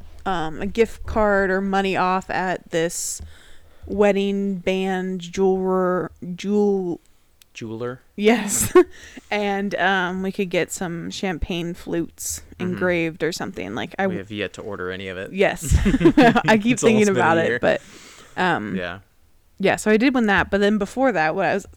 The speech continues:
Speaker 1: th-, before I even thought about that, was in the third grade, I put my name in a raffle in elementary school
Speaker 2: Mm-hmm.
Speaker 1: for, they had, like, a bunch of different Ohio State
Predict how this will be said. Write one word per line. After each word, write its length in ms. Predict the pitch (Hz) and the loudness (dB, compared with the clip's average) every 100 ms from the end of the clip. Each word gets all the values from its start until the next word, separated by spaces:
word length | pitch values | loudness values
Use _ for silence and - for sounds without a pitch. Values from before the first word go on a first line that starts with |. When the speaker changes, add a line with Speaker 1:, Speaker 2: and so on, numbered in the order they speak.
| - | -12
Speaker 1:
th-, 200 | - 196 | -8 -6
before 300 | 208 254 233 | -4 2 2
I 40 | |
even 160 | 202 175 | 2 -2
thought 160 | 196 190 | -2 -2
about 200 | 165 - | -2 -2
that, 200 | 160 - | -2 0
was 180 | 185 - | -2 -4
in 120 | 196 | -6
the 80 | 185 | -4
third 320 | 202 208 190 | 0 0 2
grade, 440 | 185 170 139 180 190 - - - - _ - | 0 2 0 -4 -8 -14 -20 -20 -20 _ -6
I 60 | |
put 180 | 185 208 | -4 -2
my 100 | 180 | -2
name 200 | 185 190 | 0 0
in 100 | 190 | 2
a 60 | 175 | 2
raffle 600 | 170 175 - 123 170 185 _ _ - | 0 -2 -2 -2 -2 -6 _ _ -4
in 100 | 185 | -2
elementary 380 | 180 180 - 190 | -2 -2 -4 -8
school 420 | - - - 202 _ _ _ _ _ - | -4 -2 0 -2 _ _ _ _ _ -20
Speaker 2:
Mm-hmm. 140 | 196 185 | -16 -2
Speaker 1:
for, 440 | 202 185 185 - | 0 2 2 0
they 160 | 185 196 | 0 0
had, 120 | 196 | 2
like, 140 | 196 202 | 2 0
a 60 | |
bunch 240 | 185 196 208 | 0 0 0
of 100 | 208 | -2
different 460 | 214 208 190 160 _ _ - | -2 0 -2 -4 _ _ -8
Ohio 360 | 175 180 180 190 | -4 0 0 0
State 540 | - - 170 175 | -4 -2 0 0